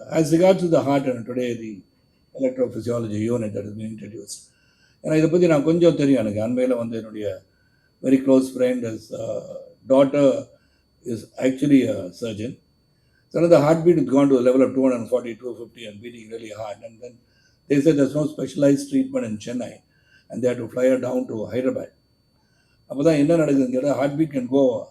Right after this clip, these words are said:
even higher than what your normal one twenty, eighty and go to two twenty, two thirty. It's a different kind of a condition which you have to have specialized, uh, treatment for that. And I think this is where, uh,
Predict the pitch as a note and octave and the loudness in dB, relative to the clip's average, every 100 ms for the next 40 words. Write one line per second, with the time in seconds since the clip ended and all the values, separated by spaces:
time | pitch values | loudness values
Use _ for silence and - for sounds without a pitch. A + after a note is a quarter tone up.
0 | _ B2 B2 G#2+ C3 C#3 B2+ A#2 A2+ A2+ | _ -10 -8 -2 0 0 -4 -6 -12 -12
1 | A#2 A#2+ A2+ A#2 A#2 A2 A2 A2 G#2+ D3+ | -10 -10 -10 -12 -14 -16 -14 -14 -6 -6
2 | A#2+ G#2 G#2 A#2+ A#2 B2 A#2 A#2+ A#2 A2 | -6 -12 -14 -14 -12 -16 -20 -20 -20 -20
3 | A2+ A2 G#2+ D3 F3 _ _ _ - C#3+ | -20 -16 -10 -8 -8 _ _ _ -8 -2
4 | D#3 F3+ D#3 D3 C3+ B2+ B2+ B2 D3 C#3 | 0 2 2 2 2 2 -2 -4 -2 -2
5 | A#2+ - _ _ _ _ _ _ - B2+ | -4 -8 _ _ _ _ _ _ -4 -2
6 | B2 C3+ B2+ - C3 - D3+ D3+ C#3+ - | 4 4 2 -2 -4 2 6 6 4 0
7 | A#2+ G#2 A#2 G#2 A2+ G#2 A2 C#3 C3 A#2+ | -4 -4 -12 -8 -10 -6 -4 -2 -4 -6
8 | B2+ A#2 A#2 C3 A#2 C3+ C3 - | -8 -12 -10 -8 2 4 4 0